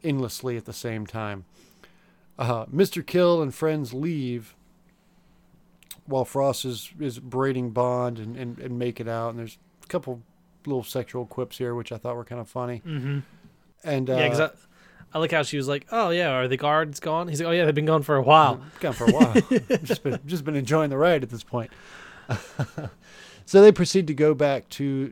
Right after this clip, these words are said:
Speaker 1: to the hotel room together to maintain the charade. Meanwhile, Jinx Johnson is breaking into the facility. She's dropping down like what?
Speaker 2: Like Catwoman.
Speaker 1: There you
Speaker 2: Catwoman
Speaker 1: go,
Speaker 2: style.
Speaker 1: Jordan.
Speaker 2: I even have that in my notes. This is what I was referring to.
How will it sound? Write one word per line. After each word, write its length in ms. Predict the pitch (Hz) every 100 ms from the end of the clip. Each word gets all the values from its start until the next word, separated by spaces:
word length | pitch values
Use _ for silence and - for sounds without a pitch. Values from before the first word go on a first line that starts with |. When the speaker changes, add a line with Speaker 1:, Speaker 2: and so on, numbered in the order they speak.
| -
Speaker 1:
to 180 | 147 139
the 160 | 131
hotel 440 | 113 127 - 123 127
room 320 | 120 120 117
together 400 | 117 120 120 120
to 160 | - 120
maintain 540 | 117 113 - 120 113
the 80 | 110
charade. 640 | - 120 113 110 110 107 - - - - _ _
Meanwhile, 880 | 113 156 139 107 107 98 - - 101 _ _ _
Jinx 280 | - 139 -
Johnson 500 | - 120 110 - -
is 100 | 110
breaking 360 | - 131 123 127
into 240 | 123 -
the 60 | 120
facility. 640 | - 120 - 113 98 101
She's 260 | 95 139 123
dropping 440 | 113 127 123 131
down 480 | 127 131 131 131 123
like 280 | 120 117 110
what? 460 | 123 160 190 - - - _ _
Speaker 2:
Like 180 | 156 170
Catwoman. 640 | 220 269 240 208 139 110 -
Speaker 1:
There 200 | 135 143
you 140 | 175 170
Speaker 2:
Catwoman 160 | 262
Speaker 1:
go, 240 | 160 151 147
Speaker 2:
style. 240 | 156 151
Speaker 1:
Jordan. 180 | 139 175
Speaker 2:
I 40 | 226
even 140 | 226
have 240 | 190 220
that 140 | 208 190
in 100 | 185
my 120 | 175
notes. 240 | 156 127 123
This 180 | 180
is 80 | 185
what 80 | 160
I 80 | 160
was 220 | 151 -
referring 480 | 151 143 143 139 123
to. 500 | 151 - - 165